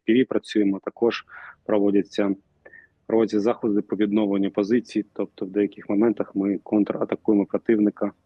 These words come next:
А, тобто бої за місто продовжуються. І противник намагався зробити оточення в, з Нового Комара і лівіше Нескучного, охопити через, зайти за, в тил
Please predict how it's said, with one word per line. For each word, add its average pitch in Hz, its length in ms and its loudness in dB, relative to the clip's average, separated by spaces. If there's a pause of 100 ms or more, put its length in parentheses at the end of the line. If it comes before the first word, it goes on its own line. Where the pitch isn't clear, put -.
(500)
А, 92 360 -4
тобто 101 440 0
бої 101 460 2
за 101 100 2
місто 104 300 2
продовжуються. 92 840 -4
І 110 60 -12
противник 104 520 0
намагався 104 540 -2
зробити 98 440 -2
оточення 95 640 -2 (120)
в, 98 600 -6
з 98 140 -6
Нового 98 360 2
Комара 101 460 0 (460)
і 104 160 -2
лівіше 98 380 4
Нескучного, 101 920 0
охопити 104 520 -2
через, 104 360 0
зайти 107 540 0
за, 98 120 -2
в - 180 -12
тил 101 240 0